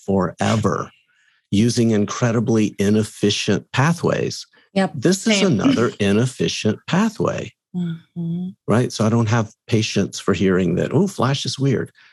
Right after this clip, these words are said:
Speaker 1: It's not more weird than what we've been doing for forty-eight
Speaker 2: <laughs>
Speaker 1: years.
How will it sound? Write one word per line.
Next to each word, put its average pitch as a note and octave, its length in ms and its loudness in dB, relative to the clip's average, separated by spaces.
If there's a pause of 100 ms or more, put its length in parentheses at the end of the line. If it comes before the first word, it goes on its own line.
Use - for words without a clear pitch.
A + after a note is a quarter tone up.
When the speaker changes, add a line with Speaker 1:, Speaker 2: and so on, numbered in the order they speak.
(400)
Speaker 1:
It's - 120 -14
not B2+ 200 2
more A2 180 4
weird G2 320 2
than F#2 140 0
what F#2 160 0
we've G2 180 -4
been F#2+ 160 0
doing F#2+ 360 0
for G2+ 220 -6 (420)
forty-eight - 480 2
Speaker 2:
<laughs> - 60 -2
Speaker 1:
years. - 360 -4